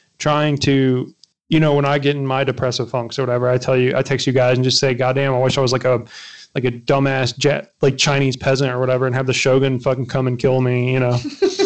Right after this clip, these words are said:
Speaker 1: Like, that would be
Speaker 2: Mixing,
Speaker 1: tight.
Speaker 2: mixing up your,
Speaker 1: Yeah, I know.
Speaker 2: your
Speaker 1: I, I did it on purpose, but
Speaker 2: Okay.
Speaker 1: but, uh, you know, just n-, have not a thought in my head and have the Shogun kill me, even if it means not living in, like, modernity, right? 'Cause modernity is, like, this fucking,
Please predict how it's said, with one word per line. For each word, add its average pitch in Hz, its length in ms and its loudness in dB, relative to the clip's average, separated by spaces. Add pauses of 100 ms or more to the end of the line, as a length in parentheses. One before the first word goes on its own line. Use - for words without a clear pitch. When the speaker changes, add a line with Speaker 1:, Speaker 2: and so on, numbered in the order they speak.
(320)
Speaker 1:
Like, 131 280 0
that 143 80 0
would 143 120 2
be 135 60 2
Speaker 2:
Mixing, 147 160 0
Speaker 1:
tight. 165 200 2
Speaker 2:
mixing 127 280 -2
up 123 120 -4
your, 123 120 -2 (560)
Speaker 1:
Yeah, 151 140 4
I 127 80 4
know. 131 120 0
Speaker 2:
your 123 100 0
Speaker 1:
I, 127 60 2 (160)
I 135 60 0
did 127 60 -2
it 127 60 0
on 117 140 -2
purpose, 120 340 -4 (120)
but 127 160 -2
Speaker 2:
Okay. 113 260 -2 (580)
Speaker 1:
but, 147 140 4
uh, 135 320 2 (140)
you 170 120 0
know, 139 380 0
just 147 360 -6 (100)
n-, 160 260 2
have 165 320 0
not 151 420 2
a - 40 -10
thought 151 340 2
in 147 60 -6
my 143 180 -4
head 147 280 0
and 135 80 0
have 143 160 0
the 123 100 2
Shogun 131 420 2
kill 160 200 2
me, 147 180 4
even 147 120 4
if 147 140 2
it 135 60 0
means 139 300 2
not 131 260 0
living 131 240 2
in, 123 120 0
like, 117 240 -2
modernity, 123 640 2
right? 123 260 0
'Cause 131 120 0
modernity 135 360 2
is, 120 100 -2
like, 123 160 -2
this - 280 -4 (180)
fucking, 123 560 -4